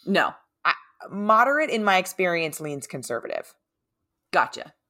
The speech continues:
Speaker 2: On dating apps i-, in general.
Speaker 1: I've had a very mixed bag with that, where, like, there, I went on, um, I went out for a little bit with a guy who had moderate and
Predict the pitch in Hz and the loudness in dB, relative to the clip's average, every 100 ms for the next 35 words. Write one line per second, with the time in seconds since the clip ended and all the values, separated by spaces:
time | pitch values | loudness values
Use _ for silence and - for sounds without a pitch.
0 | _ - 156 147 139 135 120 - 147 123 | _ 0 4 4 2 -2 -12 -6 -2 -2
1 | 76 - - - - _ _ _ _ _ | -4 -8 -10 -12 -14 _ _ _ _ _
2 | - 101 - - 175 151 139 107 - - | -16 -14 -10 -4 -4 -2 -2 -2 -2 -6
3 | - _ _ - 220 269 285 202 - - | -8 _ _ 2 2 2 0 -2 -8 -18
4 | 135 185 175 147 - - _ _ _ 165 | -2 4 4 4 0 -10 _ _ _ -4
5 | 151 - 143 120 143 151 87 - - 160 | -4 0 0 2 0 -2 -2 -2 -6 0
6 | 190 170 160 147 - 170 151 - _ _ | 4 6 6 4 4 4 2 -4 _ _
7 | _ _ _ 185 208 202 190 175 196 180 | _ _ _ 0 4 6 6 4 2 0
8 | - 196 190 180 - 190 175 170 202 202 | 4 4 6 4 6 6 6 4 2 4
9 | 196 - 190 165 165 156 147 - _ 170 | 4 2 2 2 2 4 2 2 _ -4
10 | 165 156 151 143 143 156 151 143 135 - | -2 2 4 4 0 -2 -2 -2 -6 -12
11 | _ - - - 160 151 143 131 156 180 | _ -14 -12 2 4 4 2 2 4 4
12 | 202 - 175 156 147 | 2 2 2 4 2